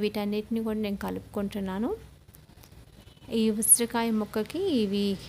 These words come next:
కారం, ఉప్పు, అలాగే మెంతిపిండి ఇవన్నీ కూడా చక్కగా కలిసిపోవాలి. కలిసిపోయినప్పుడు మనకి కాయ అనేది చాలా టేస్టీగా, చాలా బాగుండిద్ది.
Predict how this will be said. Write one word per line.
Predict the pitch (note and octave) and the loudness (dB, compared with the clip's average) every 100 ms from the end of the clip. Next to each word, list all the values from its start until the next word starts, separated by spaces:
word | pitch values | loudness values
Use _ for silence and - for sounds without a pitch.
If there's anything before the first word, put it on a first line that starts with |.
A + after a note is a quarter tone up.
| - - - - - - | -14 -16 -16 -20 -8 2
కారం, | A3 G#3 G#3 G#3 G#3+ G3 G3 | 2 2 2 0 0 0 -2
ఉప్పు, | G3 - A3 G#3+ - - - - - G3+ | -4 -2 0 0 -4 -14 -16 -14 -4 0
అలాగే | G3+ G3+ G#3+ G3+ | 0 2 0 0
మెంతిపిండి | G3 G#3 G#3 G#3+ G3+ G#3+ G#3 | 0 -2 -2 -2 2 0 0
ఇవన్నీ | G3+ G3 G#3 B3 B3 | 0 0 4 4 4
కూడా | B3 B3+ A3+ | 2 0 -2
చక్కగా | G3 G#3+ G#3+ C4 A4 - - - - - - - - - - - | -4 -2 -2 -2 -4 -12 -20 -20 -20 -20 -20 -20 -20 -20 -20 -4
కలిసిపోవాలి. | G#3 G3+ - - G#3+ G3 G#3+ F4 C4+ | -2 0 0 0 2 2 2 0 0
కలిసిపోయినప్పుడు | G#3 - - G#3+ G3 A3+ A#3+ A3+ | -2 -2 -2 -2 -2 -2 0 0
మనకి | G#3 D4 G#4+ A4+ - A3+ | 0 0 0 -2 -4 0
కాయ | G3+ G3+ | 0 0
అనేది | G3+ G3+ B3 B3 | -2 0 -2 -2
చాలా | A3 G3+ G3+ G3+ | -4 -2 -4 -4
టేస్టీగా, | F#3+ F#3+ - G#3 G#3+ - | -2 -2 -2 -4 -4 -2
చాలా | A3 G#3 F#3+ F#3+ | -2 0 -2 0
బాగుండిద్ది. | G3 G3 G3+ F3+ B3 | 0 0 -2 -4 -6